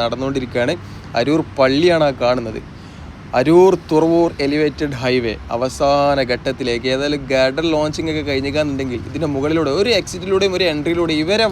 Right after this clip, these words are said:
വാഹനങ്ങൾ ഇതിൻ്റെ മുകളിലൂടെ ഇങ്ങനെ പണി നടത്താൻ ആവശ്യമായിട്ടുള്ള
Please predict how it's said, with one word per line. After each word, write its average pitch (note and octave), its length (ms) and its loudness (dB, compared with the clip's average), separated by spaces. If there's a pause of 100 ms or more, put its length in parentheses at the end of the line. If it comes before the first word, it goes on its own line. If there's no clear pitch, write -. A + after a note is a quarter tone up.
വാഹനങ്ങൾ E3+ 480 2
ഇതിൻ്റെ D#3+ 220 -4
മുകളിലൂടെ D3+ 380 0
ഇങ്ങനെ E3 160 -2 (380)
പണി F#3 220 6
നടത്താൻ G3 420 4
ആവശ്യമായിട്ടുള്ള G3 520 2